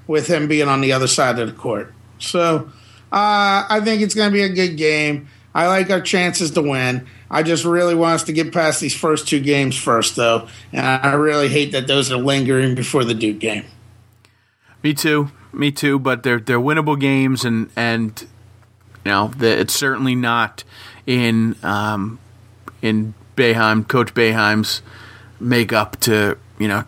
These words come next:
Speaker 2: to let a game, to let us look past the game. So you gotta figure that,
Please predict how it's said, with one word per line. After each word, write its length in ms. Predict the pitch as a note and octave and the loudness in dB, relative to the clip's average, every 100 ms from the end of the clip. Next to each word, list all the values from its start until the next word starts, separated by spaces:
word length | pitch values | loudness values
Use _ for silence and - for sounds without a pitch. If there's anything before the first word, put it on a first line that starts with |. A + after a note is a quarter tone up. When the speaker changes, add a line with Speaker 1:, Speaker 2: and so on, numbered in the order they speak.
| - | -2
Speaker 2:
to 100 | B2 | 0
let 320 | A#2 A#2+ - - - - - - - - | 2 0 -2 -12 -20 -20 -20 -20 -6 -2
a 80 | A#2 | -2
game, 580 | A#2 A#2 A2 G#2+ G#2 - - - - _ _ _ _ _ _ _ - | 0 2 4 2 0 -6 -20 -20 -20 _ _ _ _ _ _ _ -4
to 120 | C3 | 0
let 120 | B2 | 2
us 140 | A2 A#2 | 2 0
look 160 | A2 | 0
past 320 | - G#2+ A2 G#2 | 0 -2 -2 -4
the 60 | |
game. 320 | F#2+ G2+ G2 | -2 0 0
So 340 | G2+ G#2+ G2 - - - - | 0 2 2 0 -8 -12 -12
you 280 | - - F#3 | -12 -4 -2
gotta 100 | F#3+ | -2
figure 300 | F3+ D#3 D3 | -2 0 0
that, 200 | C3 | -2